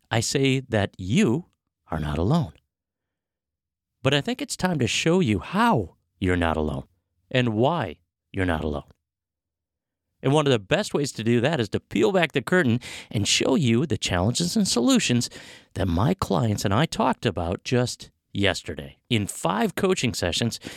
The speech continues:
with five different advisors and agents.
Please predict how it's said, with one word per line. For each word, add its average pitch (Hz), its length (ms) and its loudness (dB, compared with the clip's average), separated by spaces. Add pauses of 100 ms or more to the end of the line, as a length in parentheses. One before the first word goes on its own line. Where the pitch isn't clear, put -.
(220)
with 110 200 2
five 165 500 -2
different 131 340 0 (640)
advisors 87 560 -2
and 85 100 -2
agents. - 460 -6